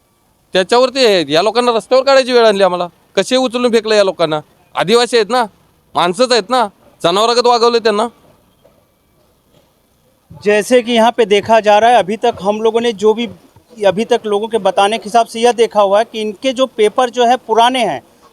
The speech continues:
Speaker 2: लेकिन इनके ही मालकियत जो मालिकाना हक है इनसे कहीं न कहीं छीन लिया गया है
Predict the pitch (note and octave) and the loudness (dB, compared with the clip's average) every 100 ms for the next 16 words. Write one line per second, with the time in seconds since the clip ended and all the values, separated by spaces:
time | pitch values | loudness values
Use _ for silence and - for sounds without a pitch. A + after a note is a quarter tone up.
0 | - G#3+ A#3 C4+ A#3+ A#3 - C#4+ C4 C#4+ | -4 -2 -2 -6 -4 -6 -2 -2 -2 0
1 | A3+ A3 A3 A#3+ B3 G3+ B3 A3+ G3+ F#3+ | 0 0 -2 -4 -4 -2 -4 0 0 0
2 | G#3+ A3+ A3 A3 A3 A3+ A3+ G#3 - A#3 | -2 -2 0 -2 -2 -6 -6 -8 -8 -4
3 | G3+ A3 G#3 A3 - A3 G#3+ G#3 F#3 G3+ | -4 -4 -6 -8 -10 -12 -2 0 2 -2